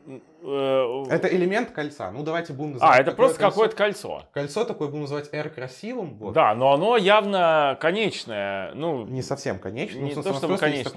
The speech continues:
Speaker 2: такой элемент.
Speaker 1: ну, ну, просто, по крайней мере, многочленов, ну, бессмысленно ставить вопрос, потому что, ну, степень будет расти и расти. Или
Speaker 2: А,
Speaker 1: что-то
Speaker 2: на
Speaker 1: там
Speaker 2: самом деле есть смысл, мы щас это поймем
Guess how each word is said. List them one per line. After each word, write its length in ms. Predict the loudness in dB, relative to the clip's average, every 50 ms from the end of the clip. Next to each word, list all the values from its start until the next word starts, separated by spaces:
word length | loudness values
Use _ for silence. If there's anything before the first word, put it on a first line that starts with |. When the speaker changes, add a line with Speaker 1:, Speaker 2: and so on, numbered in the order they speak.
| -4 -4
Speaker 2:
такой 40 | -4 -4
элемент. 180 | -6 -8 -8 -8
Speaker 1:
ну, 80 | -8 -6
ну, 160 | -6 -6 -4
просто, 480 | -4 -4 -2 2 2 4 4 4 0 0
по 80 | -2
крайней 220 | -4 -2 -2 -2 0
мере, 120 | -2 -2
многочленов, 540 | 0 2 2 2 2 2 0 0 0 -2 -4 -6 -12
ну, 260 | -12 -10 -8 -6 -6
бессмысленно 440 | -6 -6 -8 -6 -8 -8 -8 -10 -12
ставить 260 | -8 -4 -4 -4 -4
вопрос, 280 | -4 -6 -4 -4 -4 -4
потому 180 | -6 -10 -10
что, 300 | -10 -6 -6 -4 -4 -4 -6
ну, 100 | -8 -10
степень 280 | -8 -10 -8 -8 -8 -8
будет 160 | -6 -6 -4
расти 300 | -4 -6 -6 -6 -6 -6
и 40 | -4
расти. 440 | -6 -6 -10 -10 -14 -14 -14 -14 -18 _ _ _ _ _ _ _ _ -8
Или 240 | -4 -4 -2 0 0
Speaker 2:
А, 40 | 0
Speaker 1:
что-то 300 | 2 4 4 4 4 4
Speaker 2:
на 60 | 4
Speaker 1:
там 80 | 6 6
Speaker 2:
самом 180 | 6 4 4
деле 380 | 2 2 4 4 4 4 4 2
есть 260 | 0 0 -2 -4 -4
смысл, 340 | -6 -6 -6 -6 -4 -6 -6
мы 140 | -4 -6 -8
щас 220 | -8 -10 -10 -10
это 340 | -10 -8 -8 -8 -6 -6 -8 -8
поймем 420 | -8 -8 -6 -6 -6 -8 -10 -12